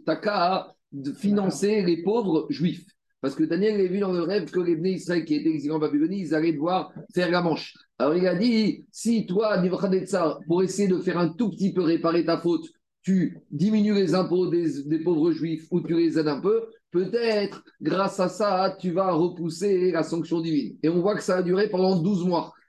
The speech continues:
Et qu'au bout de douze mois, Nebuchadnezzar, il a dit, « Mais attends, si je continue les dépenses sociales, eh ben, il n'y aura plus d'argent dans le royaume. » Il a arrêté de financer les pauvres juifs.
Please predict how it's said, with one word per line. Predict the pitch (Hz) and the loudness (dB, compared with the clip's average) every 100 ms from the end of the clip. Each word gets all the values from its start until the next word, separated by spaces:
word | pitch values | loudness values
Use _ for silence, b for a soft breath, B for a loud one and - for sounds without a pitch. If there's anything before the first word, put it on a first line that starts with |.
| b - | b -2
Et | 160 | 0
qu'au | 202 | 2
bout | 190 226 | 2 2
de | |
douze | 180 196 | 0 0
mois, | 202 208 190 - B - | 0 2 0 -4 B -4
Nebuchadnezzar, | 170 180 175 185 185 175 185 | -2 0 -2 0 0 0 0
il | 175 | 0
a | |
dit, « | 165 175 | -2 -2
Mais | 160 | 0
attends, | 165 180 190 151 - _ | 0 2 0 -2 -8 _
si | - 180 | -6 -4
je | |
continue | - 185 170 196 202 160 - - | -2 -2 0 0 2 0 -4 -4
les | 156 | -2
dépenses | 175 180 180 - | 0 0 -2 0
sociales, | 175 160 175 180 151 143 | -2 0 0 0 0 0
eh | 226 - | -2 0
ben, | |
il | 208 | 0
n'y | |
aura | 185 180 - | 2 0 0
plus | |
d'argent | 185 165 147 | -2 0 0
dans | 165 | -2
le | 156 | -2
royaume. » | 135 139 208 247 - B B | 0 2 0 -2 -8 B B
Il | 196 196 | -2 0
a | 202 | 2
arrêté | 196 190 190 180 | 0 0 0 0
de | 156 156 | 0 -2
financer | 156 165 165 - 160 | -2 -6 -6 0 0
les | 135 139 | 2 -2
pauvres | 139 127 113 | 0 -2 -2
juifs. | 113 208 240 | 0 0 0